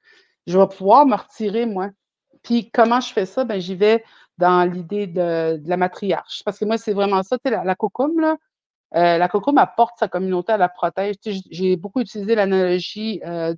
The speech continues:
du portage pour parler de comment on doit se parler dans le leadership. Fait que t'as le jeune,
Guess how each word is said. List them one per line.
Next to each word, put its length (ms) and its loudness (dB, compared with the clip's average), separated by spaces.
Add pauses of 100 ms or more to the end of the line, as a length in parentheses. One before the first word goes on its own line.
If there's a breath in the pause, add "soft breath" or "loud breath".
(140)
du 120 -20
portage 840 0 (340)
pour 160 2
parler 300 4
de 80 0
comment 320 0
on 40 2
doit 140 0
se 80 -16
parler 240 -2
dans 140 0
le 60 2
leadership. 500 -6 (120)
Fait 120 -2
que 120 -20 (320 soft breath)
t'as 120 6
le 60 4
jeune, 400 4